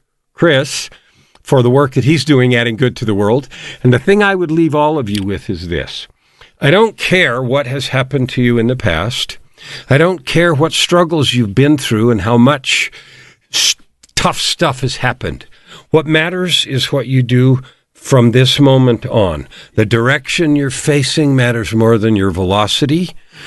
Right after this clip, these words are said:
Your intention and focus matters more than what's in the past. You don't have to live in the victim corner.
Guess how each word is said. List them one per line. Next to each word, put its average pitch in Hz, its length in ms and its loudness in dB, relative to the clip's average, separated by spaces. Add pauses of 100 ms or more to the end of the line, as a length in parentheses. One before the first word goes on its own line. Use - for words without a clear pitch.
(140)
Your 123 200 2
intention 160 800 0
and 123 180 0
focus 151 640 -2 (280)
matters 131 440 0
more 135 420 2
than 110 240 -2
what's 123 300 -2
in 123 120 4
the 113 80 0
past. - 640 -6 (840)
You 120 220 2
don't 156 400 2
have - 360 -4
to 131 80 0
live 123 320 2
in 107 100 0
the 104 80 2
victim 113 460 -2
corner. 98 540 -2